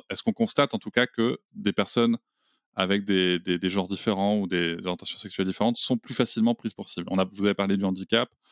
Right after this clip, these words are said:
on a parlé des, des personnes grosses et tout, mais est-ce qu'il y a des choses comme ça qui sont, euh, identifiées ?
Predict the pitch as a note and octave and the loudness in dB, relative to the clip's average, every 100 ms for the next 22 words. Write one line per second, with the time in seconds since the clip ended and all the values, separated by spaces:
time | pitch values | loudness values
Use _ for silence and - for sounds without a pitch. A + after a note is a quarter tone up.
0 | _ - F#2+ F#2 F#2 F2+ F2+ F2+ F#2 F#2 | _ -4 0 2 2 2 0 -2 -2 -2
1 | - F#2+ G2 G2+ - - B2 G#2+ - - | 0 0 2 0 -2 -2 0 0 -2 -10
2 | - A2 G#2 G2+ - F#2 F2+ - A2+ G2+ | -4 0 2 0 0 0 0 0 -2 -2
3 | G2 G#2+ - - G#2 F#2 - _ - A2 | 0 -2 -4 -6 -4 -4 -6 _ -2 0
4 | G#2+ A2 - | 0 -4 -4